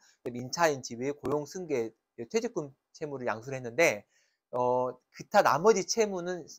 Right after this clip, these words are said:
이제 양수를 하지 않았습니다. 그리고 거기에 대해서,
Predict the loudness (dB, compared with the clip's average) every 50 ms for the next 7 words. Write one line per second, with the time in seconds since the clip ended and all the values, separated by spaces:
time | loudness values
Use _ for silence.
0 | _ _ -10 -6 -2 -2 0 -2 -2 -4 -4 -4 -4 -4 -6 -8 -8 -6 -2 -2
1 | -2 -2 -2 -6 -8 -8 -14 -20 -20 -20 -20 -20 _ _ _ -20 -20 _ _ _
2 | _ _ _ 0 0 2 0 2 2 2 4 4 4 4 6 4 4 6 6 8
3 | 8 8 6 4